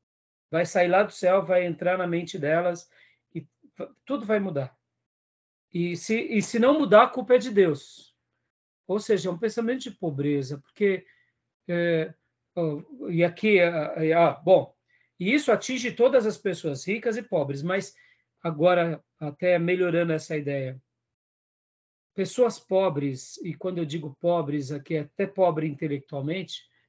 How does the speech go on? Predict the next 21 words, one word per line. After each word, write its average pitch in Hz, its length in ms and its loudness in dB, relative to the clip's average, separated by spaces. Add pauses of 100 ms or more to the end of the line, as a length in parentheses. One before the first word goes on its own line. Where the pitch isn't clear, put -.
padecem 180 500 0
desse 165 300 -4
mal. 131 320 -6 (340)
Por 220 100 0
isso - 140 -10
que 240 80 -16
tem 240 240 -4
muita 233 480 -2
gente 185 320 -6
dentro 175 160 -4
da 160 80 0
igreja 170 560 -2 (480)
que 185 160 0
a 180 60 6
gente 202 260 -2
vê 165 160 0
que 196 160 -2
não 180 160 -4
rompe 180 360 -2
obstáculo, 151 1080 -2 (480)
que, 151 400 -2